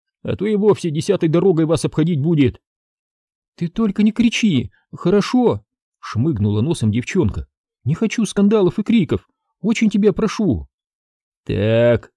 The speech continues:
ну, коль с проблемой пайков разобрались, тогда, Окса, кругом шагом марш, не мешай, короче». «Виктор Иванович, так я касательно работы серьезно настроена».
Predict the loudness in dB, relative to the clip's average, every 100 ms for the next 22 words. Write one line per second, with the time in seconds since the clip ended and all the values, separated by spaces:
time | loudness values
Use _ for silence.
0 | _ _ _ -4 -2 0 0 -2 -2 -2
1 | 0 0 0 0 0 2 0 0 -2 0
2 | 0 2 0 -4 -14 _ _ _ -6 -4
3 | 0 2 4 2 2 2 0 -2 -2 0
4 | 2 4 4 2 0 0 2 2 2 2
5 | 0 -8 _ _ _ -6 -2 0 0 0
6 | 2 2 2 2 2 0 0 -8 _ _
7 | _ _ _ _ _ -16 -8 -6 -2 0
8 | 2 2 2 0 -4 _ _ _ _ -8
9 | -4 0 0 0 -2 -2 0 2 2 2
10 | 2 0 0 0 2 2 2 2 2 0
11 | 0 2 2 -2